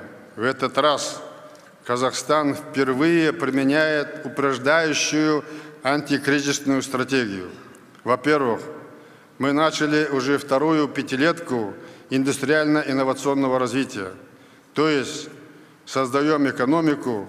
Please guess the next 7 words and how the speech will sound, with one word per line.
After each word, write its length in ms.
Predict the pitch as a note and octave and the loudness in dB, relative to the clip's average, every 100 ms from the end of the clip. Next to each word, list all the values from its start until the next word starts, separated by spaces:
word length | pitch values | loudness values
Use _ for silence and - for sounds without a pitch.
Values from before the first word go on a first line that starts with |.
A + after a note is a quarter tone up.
| - | -10
независимую 1040 | B2 C3+ C3+ C3 D#3+ - C#3 C#3 C3+ B2 C3+ | -2 0 2 2 0 0 0 0 0 -4 -8
от 140 | B2+ | -8
сырьевых 480 | - C3 B2 A#2+ A#2 | -4 -2 0 0 -4
ресурсов. 480 | A2+ G#2+ B2 G#2 F#2+ - - - _ _ _ - - - _ | -6 -6 -8 -8 -14 -20 -20 -20 _ _ _ -20 -20 -20 _
Во-вторых, 500 | B2+ A#2+ C#3+ D3+ C3+ - - - - - - - - _ | -4 0 2 2 0 -4 -14 -18 -20 -20 -20 -20 -20 _
мы 300 | A#2+ D3+ D#3 | -2 2 0
приняли 840 | D3 C#3 D#3+ E3+ E3 D3+ B2+ A2 | 0 0 2 4 4 4 2 -2